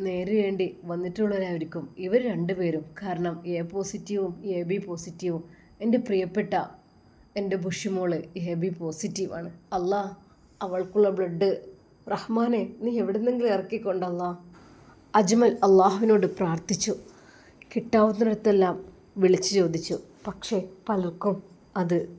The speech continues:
പ്രയാസമായിരുന്നു. ഒടുവിൽ അജ്മൽ അള്ളാഹു സുബ്ഹാനഹു വ തആലയോട് കരഞ്ഞ്, പൊട്ടിക്കരഞ്ഞ് പ്രാർത്ഥിച്ചു. "അല്ലാ, നിന്റെ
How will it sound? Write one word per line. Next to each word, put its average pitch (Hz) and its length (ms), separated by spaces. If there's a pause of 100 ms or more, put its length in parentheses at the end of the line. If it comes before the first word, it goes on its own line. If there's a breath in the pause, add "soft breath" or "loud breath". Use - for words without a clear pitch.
(100)
പ്രയാസമായിരുന്നു. 170 1000 (1300)
ഒടുവിൽ 196 500 (160)
അജ്മൽ 202 480 (360)
അള്ളാഹു 202 340
സുബ്ഹാനഹു 226 540
വ - 20
തആലയോട് 202 480
കരഞ്ഞ്, 220 760 (240)
പൊട്ടിക്കരഞ്ഞ് 220 580
പ്രാർത്ഥിച്ചു. 190 600 (100)
"അല്ലാ, 190 500 (960)
നിന്റെ 214 300